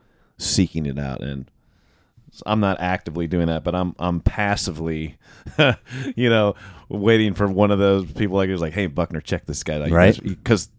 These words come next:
Speaker 1: you know, they know what I like,
Speaker 2: Well,
Speaker 1: so.
Speaker 2: actively or passively, as long as you're open to
Speaker 1: <laughs> That's right.
Speaker 2: giving it a,
Speaker 1: Yeah.
Speaker 2: a little bit of a whirl. I mean,
Speaker 1: And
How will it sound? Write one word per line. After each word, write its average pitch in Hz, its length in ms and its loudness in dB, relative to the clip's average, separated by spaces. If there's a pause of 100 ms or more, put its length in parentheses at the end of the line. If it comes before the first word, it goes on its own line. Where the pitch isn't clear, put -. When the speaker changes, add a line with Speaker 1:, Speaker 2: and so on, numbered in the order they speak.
(200)
Speaker 1:
you 101 140 0
know, 69 160 -4 (100)
they 127 120 4
know 117 160 6
what 90 120 8
I 87 80 4
like, 76 340 -2
Speaker 2:
Well, 87 100 4
Speaker 1:
so. 101 60 4
Speaker 2:
actively 113 520 6
or 98 60 6
passively, 98 560 2
as 92 100 6
long 104 180 6
as 110 100 4
you're 87 160 2
open 95 380 4
to 78 300 0
Speaker 1:
<laughs> - 20 -6
That's 127 240 0
right. 135 220 0
Speaker 2:
giving 101 340 4
it 85 100 4
a, 76 200 0 (540)
Speaker 1:
Yeah. 92 300 2
Speaker 2:
a - 20 -4
little 98 220 2
bit 87 180 2
of 78 120 -2
a 78 40 -4
whirl. 85 560 0
I - 40 -4
mean, 76 340 -2
Speaker 1:
And 90 480 -2